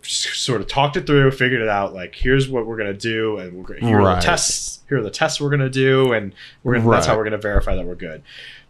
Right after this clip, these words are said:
Speaker 1: And he, he just, like, he showed me that, and he was like, "Okay, I mean, now you know, like, how close it was." And then he asked me to talk through, like,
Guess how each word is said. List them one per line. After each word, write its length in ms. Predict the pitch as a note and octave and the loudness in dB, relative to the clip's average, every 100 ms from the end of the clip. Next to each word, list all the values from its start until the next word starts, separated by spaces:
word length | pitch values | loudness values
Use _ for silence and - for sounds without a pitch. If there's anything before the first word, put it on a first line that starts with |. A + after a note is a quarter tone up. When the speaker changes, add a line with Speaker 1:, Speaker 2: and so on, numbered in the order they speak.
| _ _ | _ _
Speaker 1:
And 580 | C#3+ B2+ B2 A#2 A2+ A2+ - - - - - - - | 0 2 2 0 -2 -6 -10 -2 -2 0 -6 -10 -8
he, 420 | C#3 C#3+ B2+ - - | 0 2 2 -2 -4
he 220 | D#3 D#3 | -2 2
just, 300 | C#3+ C#3+ B2+ | 2 2 2
like, 440 | A#2+ A2+ G#2 - _ _ _ - | 2 2 2 -4 _ _ _ -4
he 180 | B2 C#3 | 0 2
showed 340 | - D3 C3+ | 4 6 6
me 120 | B2+ | 4
that, 260 | G#2+ G#2+ G#2 | 2 2 2
and 80 | A2 | 0
he 80 | |
was 180 | A2 G2+ | -4 -4
like, 240 | G#2 F#2+ G#2+ | -4 -4 -4
"Okay, 440 | A#2+ A2 E2+ D#2+ - - - - - - - | -6 -6 -6 -8 -8 -8 -8 -8 -14 -20 -18
I 40 | G2+ | -14
mean, 260 | G2 F#2 G2 | -12 -12 -8
now 500 | A2+ G#2 G#2+ G#2 F#2+ _ _ _ _ _ | -4 0 0 0 -6 _ _ _ _ _
you 180 | - G#2+ | -10 -6
know, 280 | F#2+ G2 F#2 | -4 -4 -4
like, 340 | F2+ F2 E2+ - | -6 -8 -10 -12
how 240 | - G2 | -10 -8
close 320 | E2+ - C#3 | -4 0 0
it 100 | G#2 | 0
was." 300 | F2 E2+ F2 | -6 -8 -8
And 100 | G2+ A2+ | -6 -4
then 120 | A2+ | -2
he 100 | A2+ | 0
asked 180 | G#2 - | 0 -2
me 80 | G2 | -6
to 80 | |
talk 320 | F#2+ A#2+ G#2+ - | -4 0 -2 -2
through, 280 | A2+ A#2 G#2 | -6 -4 -4
like, 300 | F2+ E2+ | -6 -8